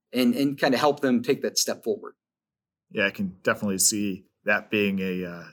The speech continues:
Speaker 2: obstacle that many I T organizations have to face over time. Um, and, and I think there's a lot of opportunities for automation within an I T infrastructure environment. I guess what specific processes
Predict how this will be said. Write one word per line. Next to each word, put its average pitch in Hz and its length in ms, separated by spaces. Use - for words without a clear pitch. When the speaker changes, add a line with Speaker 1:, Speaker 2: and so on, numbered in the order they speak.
Speaker 2:
obstacle 110 600
that 95 220
many 107 300
I 101 140
T - 180
organizations 92 640
have 95 140
to - 80
face 95 280
over 85 180
time. 101 380
Um, 104 380
and, 139 160
and 131 280
I 120 80
think - 180
there's 117 120
a 98 80
lot 110 220
of - 160
opportunities 104 720
for 123 400
automation 107 800
within 117 440
an 110 120
I 107 220
T 104 540
infrastructure 107 560
environment. 110 600
I 139 60
guess 139 200
what - 140
specific - 600
processes 110 840